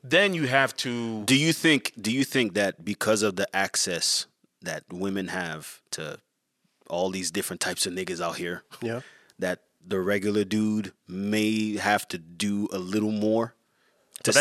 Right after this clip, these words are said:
Speaker 2: stand
Speaker 1: the trap.
Speaker 2: out?
Speaker 1: That's
Speaker 3: But
Speaker 1: the trap. Because a lot, the regular dude doesn't have to live up to, just because homie is making money, he doesn't have to do that. Because certain
Speaker 2: No,
Speaker 1: women,
Speaker 2: I agree.
Speaker 1: certain women, certain women just,
Speaker 3: Some
Speaker 1: like I
Speaker 3: s-
Speaker 1: said, wanna have a good time. It's not about,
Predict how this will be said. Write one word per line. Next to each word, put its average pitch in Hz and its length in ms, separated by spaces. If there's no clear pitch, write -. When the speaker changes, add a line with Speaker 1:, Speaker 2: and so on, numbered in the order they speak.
Speaker 2:
stand 120 180
Speaker 1:
the 117 40
trap. 127 140
Speaker 2:
out? - 80
Speaker 1:
That's - 140
Speaker 3:
But - 40
Speaker 1:
the 117 80
trap. - 400
Because 139 240
a 139 60
lot, 135 260
the 139 80
regular 156 360
dude 135 220
doesn't 147 240
have 139 240
to 135 80
live 120 220
up 120 260
to, 110 200
just 143 140
because 127 280
homie 135 360
is 110 80
making 120 360
money, 120 360
he - 80
doesn't 151 240
have 156 200
to - 60
do 117 140
that. - 180
Because 135 320
certain 165 300
Speaker 2:
No, 127 80
Speaker 1:
women, 330 180
Speaker 2:
I 139 140
agree. 160 340
Speaker 1:
certain 208 320
women, 180 260
certain 208 280
women 143 420
just, 156 220
Speaker 3:
Some 147 100
Speaker 1:
like 175 120
I 190 40
Speaker 3:
s- - 60
Speaker 1:
said, 185 220
wanna 151 220
have 147 300
a 117 80
good 123 300
time. 135 500
It's 143 180
not 202 160
about, 165 320